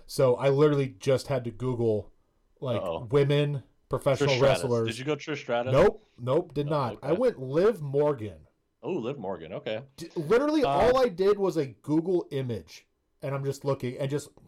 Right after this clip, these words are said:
Speaker 1: total misogynistic. I'm like, "Okay, Liv
Speaker 2: That's
Speaker 1: Morgan works." I'm like, "Uh, I'm sorry, guys. I, like, I don't know. I don't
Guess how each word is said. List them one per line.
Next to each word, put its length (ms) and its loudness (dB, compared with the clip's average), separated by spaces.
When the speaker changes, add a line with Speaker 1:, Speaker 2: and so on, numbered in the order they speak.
Speaker 1:
total 280 0
misogynistic. 800 -4
I'm 100 -10
like, 160 -14
"Okay, 480 -4
Liv 200 -2
Speaker 2:
That's 120 0
Speaker 1:
Morgan 280 2
works." 440 0
I'm 100 -6
like, 140 -2
"Uh, 360 -4
I'm 100 -8
sorry, 320 0
guys. 600 -6
I, 140 -10
like, 160 -14
I 60 -10
don't 300 -4
know. 480 2
I 40 -6
don't 200 -4